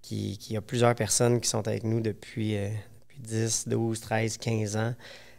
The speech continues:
Euh, tu sais, je pense vraiment qu'on a une bonne base, là, pour faire quelque chose de bien dans le futur. Euh, je pense que la marque Strom puis son écosystème, comme je parlais tantôt,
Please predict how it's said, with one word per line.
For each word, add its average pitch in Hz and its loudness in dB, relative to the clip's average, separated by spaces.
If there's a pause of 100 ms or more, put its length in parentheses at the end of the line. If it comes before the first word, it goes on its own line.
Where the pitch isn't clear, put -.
(140)
Euh, 98 -2
tu - -14
sais, 131 0
je - -2
pense 117 6
vraiment 117 8
qu'on 113 6
a 110 8
une 110 6
bonne 113 4
base, 113 4
là, 117 6
pour 107 -2
faire 113 4
quelque - -2
chose 110 2 (440)
de 110 0
bien 110 8
dans 113 6
le 101 2
futur. 127 0 (580)
Euh, 98 2 (1500)
je - 2
pense 127 2
que 147 6
la 107 8
marque 107 0
Strom 117 4
puis - -6
son 113 2
écosystème, 117 0
comme 113 0
je - -4
parlais 110 2
tantôt, 123 4